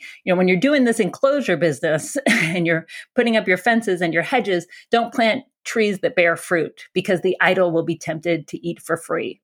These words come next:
And so capitalism begins with what I call the manufacture of insecurity. So that manufactured insecurity is there at the genesis because you don't have people who have nothing to <laughs> sell but their labor unless you have insecurity first,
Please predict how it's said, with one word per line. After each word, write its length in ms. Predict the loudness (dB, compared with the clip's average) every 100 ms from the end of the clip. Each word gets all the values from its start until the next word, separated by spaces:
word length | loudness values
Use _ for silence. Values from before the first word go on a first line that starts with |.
| _ 0
And 220 | 0 0
so 440 | 2 2 2 -4 -8
capitalism 640 | -2 0 2 0 2 0
begins 420 | -2 0 0 0
with 120 | -2 0
what 160 | 0
I 60 | 0
call 200 | 0 -2
the 100 | 0
manufacture 880 | 0 0 0 0 0 0 -2 -4 -2
of 220 | -4 -4
insecurity. 760 | -6 -6 -6 -2 -2 -4 -12 -20 _ 0
So 380 | 2 2 0 _ 0
that 240 | 0 0
manufactured 840 | 0 2 4 2 2 0 0 -4 -4
insecurity 460 | -6 -4 -4 -4 -2
is 160 | -4
there 320 | 0 2 2 -2
at 140 | -2
the 60 | -2
genesis 640 | -2 0 0 -2 -4 -6 -10
because 300 | -8 -8 -6
you 200 | -8 -10 _
don't 280 | 0 0 0
have 480 | -4 0 2 2 -2 _
people 540 | 0 0 2 0 -2 _ _ _ _ -20 _ -2
who 60 | 0
have 200 | 2 2
nothing 320 | 0 2 2
to 100 | 2
<laughs> 80 | 2
sell 120 | 2
but 180 | 2 2
their 140 | 0
labor 480 | 2 2 2 0 -2 -12 -6 0
unless 280 | 2 2
you 80 | 2
have 180 | 2 2
insecurity 540 | 0 -4 0 0 0
first, 560 | -2 -4 -4 -8 -14